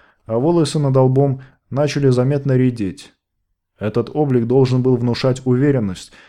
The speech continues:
вроде старшего руководителя, которому можно доверять. "Здравствуйте". "Вы и есть высокий ангел?" спросил Мак. Мужчина пожал плечами. "Насколько я понимаю, этот образ близок к вашей расе.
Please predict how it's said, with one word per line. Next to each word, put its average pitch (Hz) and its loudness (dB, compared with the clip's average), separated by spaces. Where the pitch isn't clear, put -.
вроде 147 -2
старшего 135 0
руководителя, 135 0
которому 117 -4
можно 131 2
доверять. 123 0
"Здравствуйте". 123 -2
"Вы 123 0
и 131 -2
есть 131 0
высокий 139 -2
ангел?" 120 -2
спросил 131 -2
Мак. 123 -6
Мужчина 139 -2
пожал 127 0
плечами. 127 -2
"Насколько 160 -2
я 147 2
понимаю, 151 0
этот 139 0
образ 156 0
близок 131 0
к - -6
вашей 131 0
расе. 117 -2